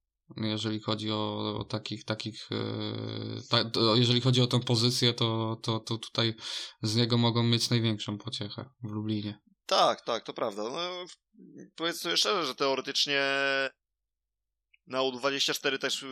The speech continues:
Speaker 2: Bartek Smektała mógłby przecież się znajdować. No, tylko że
Speaker 1: Mhm.
Speaker 2: wiemy, wiemy, że jak, wiemy, jak jest. A przypomnij mi jedną rzecz. Kiedy wraca Maksym Drabik do jazdy?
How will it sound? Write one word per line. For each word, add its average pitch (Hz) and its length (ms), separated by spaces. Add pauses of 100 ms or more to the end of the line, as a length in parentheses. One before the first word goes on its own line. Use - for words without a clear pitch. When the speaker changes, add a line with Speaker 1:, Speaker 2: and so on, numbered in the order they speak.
(120)
Speaker 2:
Bartek 165 260
Smektała 113 360
mógłby 104 240
przecież 107 220
się 110 120
znajdować. 98 580 (460)
No, 120 120
tylko 117 240
że 113 140
Speaker 1:
Mhm. 123 360
Speaker 2:
wiemy, 123 280 (180)
wiemy, 127 180
że 113 140
jak, 120 220
wiemy, 131 160
jak 120 180
jest. 123 320 (300)
A 139 80
przypomnij 269 360
mi 262 60
jedną 220 180
rzecz. 147 220
Kiedy 392 180
wraca 214 220
Maksym 143 260
Drabik 117 300
do 117 120
jazdy? 113 420